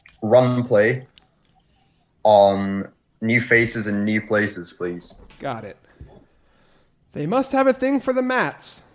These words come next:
Speaker 2: Which player did the Falcons select to eventually replace Alex Mack in the third round of the twenty twenty N F L Draft? Matt Pert, Matt Hennessy, Matthew Phillips, or Matthew Charles?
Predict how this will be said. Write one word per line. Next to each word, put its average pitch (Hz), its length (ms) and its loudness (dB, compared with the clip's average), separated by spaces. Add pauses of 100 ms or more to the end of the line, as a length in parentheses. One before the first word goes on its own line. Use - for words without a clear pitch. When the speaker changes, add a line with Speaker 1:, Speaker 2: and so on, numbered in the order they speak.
Speaker 2:
Which 240 280 -4
player 214 300 -2
did 190 140 -2
the 160 80 -6
Falcons 202 380 -2
select 165 460 -2
to 175 120 0
eventually 214 420 -2
replace 190 440 -4
Alex 185 380 -2
Mack 147 420 -8
in 160 120 -8
the 151 100 -8
third 202 320 -2
round 151 420 -4
of 143 160 -12
the 131 80 -10
twenty 160 300 -6
twenty 143 320 -6
N 135 120 -6
F 131 140 -10
L 123 120 -6
Draft? 92 460 -18 (260)
Matt 147 320 -6
Pert, - 500 -2 (200)
Matt 208 260 -6
Hennessy, 165 580 -4 (200)
Matthew 135 360 -8
Phillips, 233 520 0 (120)
or 117 120 -10
Matthew 151 400 -6
Charles? 101 600 -10